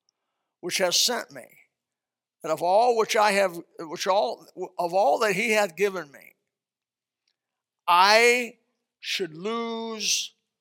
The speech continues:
nothing." I like that.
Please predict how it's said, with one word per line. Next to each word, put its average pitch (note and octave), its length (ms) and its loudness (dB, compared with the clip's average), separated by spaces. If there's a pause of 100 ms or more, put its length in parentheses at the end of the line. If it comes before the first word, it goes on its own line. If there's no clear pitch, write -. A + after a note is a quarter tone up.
(680)
nothing." D#3+ 640 -12 (1900)
I F3+ 100 -8
like E3 320 -8
that. - 260 -18